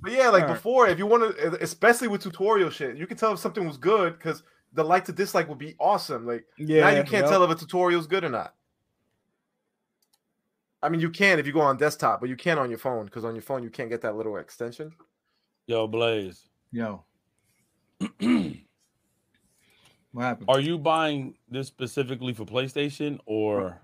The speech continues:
Speaker 4: It, it can be anything. As long as Amazon sell, sells a digital variant of that, it's all good. Or, or Steam, I can gift it.
Speaker 3: Bro,
Speaker 4: It don't matter.
Speaker 3: everyone that I have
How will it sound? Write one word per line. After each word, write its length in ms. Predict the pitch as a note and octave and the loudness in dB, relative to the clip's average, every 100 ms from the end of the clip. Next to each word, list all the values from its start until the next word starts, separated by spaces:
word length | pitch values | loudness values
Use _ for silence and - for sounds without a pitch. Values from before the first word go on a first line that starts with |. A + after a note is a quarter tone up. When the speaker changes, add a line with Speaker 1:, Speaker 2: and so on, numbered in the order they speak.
| - | -10
Speaker 4:
It, 240 | C3+ C3+ C3+ | -4 -4 -4
it 160 | D3 D3+ | -6 -4
can 120 | C#3+ | -4
be 160 | D3+ | -2
anything. 360 | C#3 C#3+ A#2+ G#2+ | -2 -2 -2 -6
As 100 | A2 | -2
long 280 | C#3+ F#3 G3 | 2 2 2
as 100 | C#3+ | -2
Amazon 420 | E3 F3 E3+ D#3+ | -4 -2 0 -2
sell, 300 | D#3 D#3 D#3 - | -2 -2 -2 -4
sells 260 | - C#3+ B2+ | 0 0 0
a 40 | |
digital 460 | G2+ C#3 D3 C#3+ A2+ | 0 0 4 2 4
variant 440 | C3 C#3+ C#3+ C#3 | 4 6 4 0
of 140 | A2 A#2 | -2 0
that, 260 | C3 - _ - _ | 0 0 _ -20 _
it's 180 | A#2 A#2+ | -14 -6
all 160 | A#2 | -6
good. 280 | G2+ G#2 F2+ - | -6 -10 -10 -4
Or, 220 | C3 B2 | -4 -4
or 160 | A#2+ G#2 | -6 -8
Steam, 360 | - D3 C#3 | -4 -2 0
I 80 | B2+ | -2
can 160 | A2 G2+ | -2 -2
gift 300 | B2+ C3+ C#3 | -2 -2 -4
it. 240 | B2+ - _ _ _ A2+ | -4 -8 _ _ _ -4
Speaker 3:
Bro, 220 | C3 A2 | 0 2
Speaker 4:
It 40 | |
don't 100 | A#2+ | 0
matter. 160 | A2+ C3+ | 2 0
Speaker 3:
everyone 460 | D3 E3 D#3 D#3+ D#3+ | 2 0 2 -2 0
that 140 | B2+ | 0
I 180 | A#2 B2 | 2 0
have 400 | B2+ C3 A#2+ G2+ | -2 -2 -4 -6